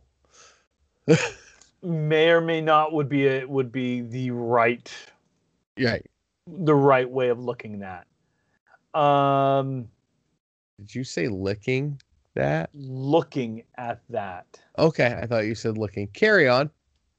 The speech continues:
Speaker 2: I don't think that's <laughs> let's rewind that. Did I say looking that? I don't know.
Speaker 1: Oh,
Speaker 2: I
Speaker 1: you'll
Speaker 2: hope
Speaker 1: have to
Speaker 2: not.
Speaker 1: hear it on Tuesday morning on Spotify.
Speaker 2: 'Cause that would be
Speaker 1: Or
Speaker 2: really
Speaker 1: Anchor Breaker, Google Podcasts.
Speaker 2: That would be really, really weird.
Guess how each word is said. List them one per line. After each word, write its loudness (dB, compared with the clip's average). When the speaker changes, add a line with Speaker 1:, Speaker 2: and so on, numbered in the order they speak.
Speaker 2:
I -4
don't 2
think 4
that's 2
<laughs> -20
let's -6
rewind 0
that. 0
Did 0
I 2
say 2
looking -4
that? -6
I 0
don't 2
know. 0
Speaker 1:
Oh, 0
Speaker 2:
I 4
Speaker 1:
you'll 4
Speaker 2:
hope 6
Speaker 1:
have 2
to 0
Speaker 2:
not. 2
Speaker 1:
hear 4
it 2
on 0
Tuesday 0
morning 2
on 2
Spotify. -2
Speaker 2:
'Cause -6
that -2
would -6
be -6
Speaker 1:
Or 0
Speaker 2:
really 4
Speaker 1:
Anchor 0
Breaker, -2
Google -8
Podcasts. -8
Speaker 2:
That -4
would -8
be -12
really, -6
really -4
weird. -8